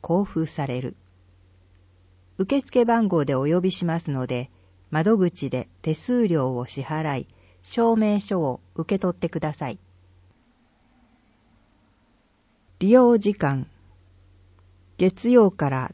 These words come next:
土曜、午前八時三十分から午後五時十五分。なお、戸籍届出後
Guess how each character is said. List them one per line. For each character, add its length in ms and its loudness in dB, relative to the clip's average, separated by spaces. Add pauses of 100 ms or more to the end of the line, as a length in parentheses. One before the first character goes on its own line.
土 140 2
曜、 320 4 (760)
午 140 8
前 220 4
八 340 0
時 100 0
三 300 4
十 120 2
分 300 -2
か 160 -6
ら 220 -6 (360)
午 160 6
後 180 4
五 200 4
時 280 -2
十 280 4
五 160 0
分。 300 -6 (1160)
な 200 4
お、 140 -2 (560)
戸 120 -4
籍 300 0
届 400 2
出 120 4
後 260 -2